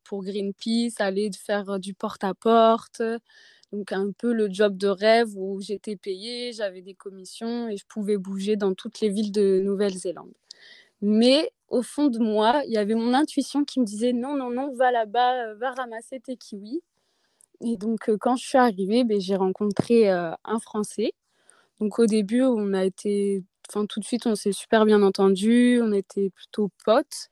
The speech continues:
Et, heu, quelques semaines après, beh, on s'est rendu compte qu'en fait, on s'aimait bien, heu, tous les deux. Et donc, heu, les trois mois où je suis restée à Opotiki, on s'est vraiment rapprochés. Et en fait, on s'est dit : « Bah,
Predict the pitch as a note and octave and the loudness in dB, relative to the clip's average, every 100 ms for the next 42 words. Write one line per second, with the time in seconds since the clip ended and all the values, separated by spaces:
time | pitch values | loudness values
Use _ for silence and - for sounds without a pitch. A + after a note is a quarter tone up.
0 | _ - - _ _ _ _ A#3 A3 G#3+ | _ -20 -20 _ _ _ _ 4 6 4
1 | G#3 G3+ - A3+ - A3+ - A3 G#3+ G3 | 2 -2 0 -2 -2 -6 -4 -2 -2 -2
2 | - B3 A#3 G3+ F#3 - G3 G3 F#3 F#3 | -2 -2 0 0 -2 -4 -2 -2 -2 -8
3 | G#3 A3 - F#3 F#3+ G#3+ - A3 F#3+ F3+ | -12 -12 -12 -14 -8 -8 -8 -8 -8 -8
4 | - F#3+ G3 F3+ G#3 G3+ G#3 F#3+ F3 F3+ | -4 -2 -2 0 2 6 6 4 0 -6
5 | - A#3+ G#3+ F3 F#3 C4+ _ _ - - | 0 4 4 2 0 -2 _ _ -20 -20
6 | - _ _ G#3 G3 G3+ G#3+ - G3 F#3+ | -20 _ _ 0 2 2 0 0 2 4
7 | F#3+ F#3+ F#3+ F#3 - F#3 G3+ G#3 - - | 4 4 2 0 -4 -4 0 0 -2 2
8 | G3+ G#3 G#3+ G#3+ A3+ A3 G#3+ G3+ G3 G3 | 4 6 6 6 6 6 6 2 0 0
9 | G3 G3 F#3+ - - G3 G3 - G#3 G3+ | 0 0 -2 -6 -6 -2 -2 0 2 4
10 | G3 - G3+ - - - A3 A3 G#3 - | 4 2 -6 -6 -12 -2 0 0 -2 -2
11 | G3 F#3 G3 G#3+ A3 G#3+ G3+ G3 - G#3 | -2 0 0 4 4 4 2 -2 -4 -6
12 | - A3+ B3 C4 G3+ G3+ F#3+ G#3+ - A3+ | -2 2 2 2 0 -4 -2 -4 -2 -6
13 | - F#3 G3+ F#3+ | -6 -10 -6 -4